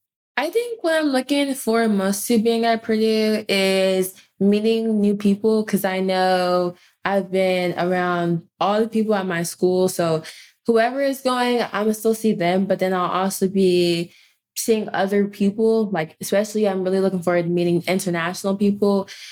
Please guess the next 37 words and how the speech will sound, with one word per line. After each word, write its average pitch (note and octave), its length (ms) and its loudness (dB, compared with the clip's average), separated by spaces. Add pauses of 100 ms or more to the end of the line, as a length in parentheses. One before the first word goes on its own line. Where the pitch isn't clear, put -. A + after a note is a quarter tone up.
(260)
from F#3+ 220 -2
overseas, G3+ 760 0
because - 160 -2
that F#3+ 100 0
would F#3+ 100 -2
be F#3+ 120 -2
really, F3 300 0
really E3+ 200 0
fun D#3 300 -2
just F#3 260 -4
to F#3+ 100 0
meet E3+ 440 2
people F3 220 0
from D#3+ 200 0
all E3 300 -2
over E3 180 -2
the E3 80 0
place D#3+ 280 -2
and D#3 120 0
not D#3 220 -2
just D#3+ 320 -2
Indiana E3 680 0
and D#3+ 140 -6
Indianapolis, E3+ 800 0 (340)
but E3+ 160 0
meeting E3+ 300 2
those D#3+ 220 -2
people E3+ 320 0
and E3 140 -2
also E3+ 480 -2
being E3+ 480 0
able E3 300 0
to D#3+ 600 0
study F3+ 340 -2
abroad E3 540 -2
at - 200 -4
Purdue E3 560 -2